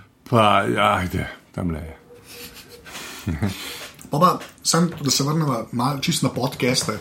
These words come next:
Speaker 2: pa na, um, na ta pač Jonas Lang, uh, radio,
Speaker 1: Ja,
Speaker 2: ne.
Speaker 1: ja.
Speaker 2: Zakaj ste takrat to, to štartali?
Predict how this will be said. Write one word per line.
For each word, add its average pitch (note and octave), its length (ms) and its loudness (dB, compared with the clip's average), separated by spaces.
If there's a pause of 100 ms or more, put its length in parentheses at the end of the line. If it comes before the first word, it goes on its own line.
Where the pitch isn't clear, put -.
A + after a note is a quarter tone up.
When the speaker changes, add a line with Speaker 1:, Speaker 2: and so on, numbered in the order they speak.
(580)
Speaker 2:
pa B2 180 4
na, A#2 180 6 (420)
um, A2+ 260 0
na B2 140 0
ta B2+ 320 6
pač - 300 -4
Jonas A#2 400 2
Lang, G#2+ 300 -2 (160)
uh, - 120 -8 (120)
radio, G#2+ 400 2
Speaker 1:
Ja, - 60 -4
Speaker 2:
ne. - 120 -2
Speaker 1:
ja. A2 120 -4 (440)
Speaker 2:
Zakaj B2 320 4
ste G#3 140 2
takrat F#3 260 0
to, E3 160 -2 (220)
to A#2 180 -6
štartali? - 480 -10